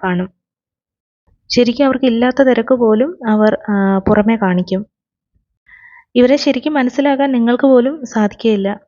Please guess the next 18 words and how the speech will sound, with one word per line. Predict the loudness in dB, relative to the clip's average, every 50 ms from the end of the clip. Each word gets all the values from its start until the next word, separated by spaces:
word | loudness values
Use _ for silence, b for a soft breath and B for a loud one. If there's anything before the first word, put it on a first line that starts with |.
| _ _ -8 -2 0
പുറമേ | 2 2 2 0 -2 -4 -2
അവര്, | -2 0 0 0 0 0 -2 -6 -12 _ _ -6
ആ, | -4
മറ്റുള്ളവരോടൊക്കെ | -2 -2 -2 -4 -2 -2 0 0 2 2 0 0 -2 -2
വളരെ | -2 -2 -2 -2 0 -2 -2
സന്തോഷകരമായിട്ട്, | -2 -2 -2 -2 0 0 -2 -2 -2 -2 -2 0 0 0 0 -2 -2 -2 -4
ആ, | -4 -2 -4 -4 -4 -2 -2 -2
കാര്യങ്ങളൊക്കെ | -2 -2 -4 -2 0 0 0 0 -2 -2 -4
ചെയ്യും. | -4 -2 -2 -2 0 -2 -2 -4 -6 -8 b b b b _ 0
മറ്റുള്ളവരുടെയൊക്കെ | 2 4 4 4 4 4 2 2 0 -2 -2 -4 -4 -2
പല | -2 -2 0 -2 -2
കാര്യങ്ങളും, | 0 -2 0 0 0 0 0 0 -2 -4 -6 _ -2 -2
ആ, | -2
കൃത്യസമയത്ത് | 0 -2 -4 -2 -2 -2 -4 0 0 0 2 2 0 0 0 0 2
നിറവേറ്റി | 2 2 2 0 2 2 0 0 0 -2
കൊടുക്കുന്നതും | -2 -2 -2 -2 -2 -2 0 0 0 0 0 0
നിങ്ങൾ | 0 2 0 0
കാണുന്നുണ്ട്. | 0 0 0 2 2 2 2 2 0 0 -2